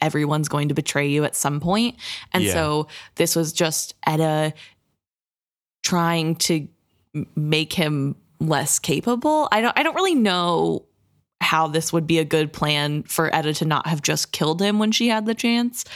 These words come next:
Speaker 1: instead of just chopping off a leg. Like, I don't know how that equates in his mind to equal in some way.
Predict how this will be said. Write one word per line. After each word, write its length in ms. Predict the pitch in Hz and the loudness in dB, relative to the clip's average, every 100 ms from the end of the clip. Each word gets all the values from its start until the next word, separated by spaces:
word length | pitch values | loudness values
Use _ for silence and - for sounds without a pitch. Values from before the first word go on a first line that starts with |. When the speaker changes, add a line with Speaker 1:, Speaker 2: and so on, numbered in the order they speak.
| - - - | -16 -10 -2
Speaker 1:
instead 380 | 196 - 185 180 | -2 0 0 2
of 240 | 180 180 | 0 -2
just 260 | 156 165 - | -2 0 0
chopping 360 | 165 165 170 | 0 0 0
off 180 | 165 165 | 0 0
a 40 | |
leg. 380 | 165 160 160 160 | 0 0 0 0
Like, 220 | 147 - - | -2 -2 -2
I 80 | |
don't 140 | 165 - | -2 0
know 80 | 170 | 0
how 160 | 160 | 0
that 300 | 143 147 151 | 0 0 0
equates 380 | 165 - 156 - | -4 -2 -2 0
in 80 | 165 | 0
his 200 | 151 147 | 0 0
mind 360 | 147 147 151 - | 0 0 -2 0
to 340 | 147 143 147 - - - - _ _ _ _ - | 0 0 -2 -6 -18 -20 -20 _ _ _ _ -2
equal 520 | 185 175 214 208 208 | -2 2 2 2 0
in 140 | 196 190 | 0 0
some 300 | 196 202 175 | 2 2 2
way. 400 | 196 190 220 | 2 2 0